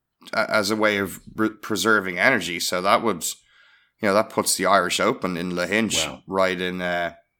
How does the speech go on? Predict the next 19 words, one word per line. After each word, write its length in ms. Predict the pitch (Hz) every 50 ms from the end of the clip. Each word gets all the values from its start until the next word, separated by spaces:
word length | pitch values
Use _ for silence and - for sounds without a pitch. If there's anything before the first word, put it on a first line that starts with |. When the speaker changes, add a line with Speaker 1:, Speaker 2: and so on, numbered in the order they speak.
| _ _ _ _ _ -
Speaker 1:
right 180 | 101 101 98
in 60 | 95 90
the 80 | 87
crosshairs, 680 | - - 101 113 - - - 104 90 78 - - - - -
Speaker 2:
You 180 | 113 113 127
Speaker 1:
which 160 | 127 104 98
would 120 | 95 92 -
be 40 | -
something 320 | - - 104 98 85 82
else. 520 | 85 95 101 98 - - - - - _ _
Speaker 2:
you, 280 | _ - 123 123 113 -
you, 260 | - 110 107 110 120 -
you 100 | - 117
imagine 420 | 113 123 131 131 131 110 107 107 107
the, 340 | 107 107 107 104 104 104
uh, 220 | 101 101 101 98 95 -
excitement 720 | - 113 101 - - - - 123 113 113 - 85 90 92 -
if, 320 | 85 92 - - - -
uh, 160 | 101 95 92